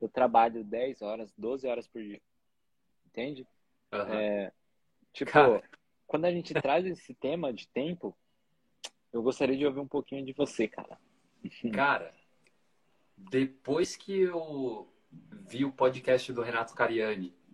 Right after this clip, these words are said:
Speaker 2: que eu vi que ele faz um milhão de coisas dentro de um dia, e o cara é, é diretor de uma, de uma empresa, o cara estuda, o cara tem família, o cara tem filho, o cara treina, o cara faz vídeo pro YouTube.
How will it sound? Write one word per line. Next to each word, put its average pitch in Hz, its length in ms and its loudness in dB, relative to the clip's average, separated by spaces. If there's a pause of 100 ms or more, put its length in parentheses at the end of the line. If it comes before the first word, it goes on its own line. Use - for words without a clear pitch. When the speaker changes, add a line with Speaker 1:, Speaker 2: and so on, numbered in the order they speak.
(440)
Speaker 2:
que - 120 -10
eu 92 60 -6
vi 127 160 -6
que 143 100 -2
ele 131 140 2
faz 131 380 0
um 151 80 0
milhão 208 340 0
de 185 140 -2
coisas 131 600 2
dentro 131 360 -4
de - 180 -8
um 190 220 2
dia, - 520 -2 (520)
e 113 120 -2
o 127 100 2
cara 104 520 2 (400)
é, 101 340 2
é - 40 -4
diretor 123 520 0
de 180 120 0
uma, 151 520 0
de 110 120 -12
uma 123 120 -4
empresa, 110 720 -4 (220)
o 117 120 -8
cara 135 260 2
estuda, 110 600 -4
o - 40 -12
cara 131 280 2
tem 147 160 -6
família, 135 640 -2
o - 20 -6
cara 127 260 0
tem 165 220 -6
filho, 113 640 -6
o 95 40 -6
cara 143 320 0
treina, 131 600 2
o 113 60 -12
cara 135 200 -4
faz 151 220 -2
vídeo 143 240 -12
pro 165 120 -10
YouTube. 143 800 -2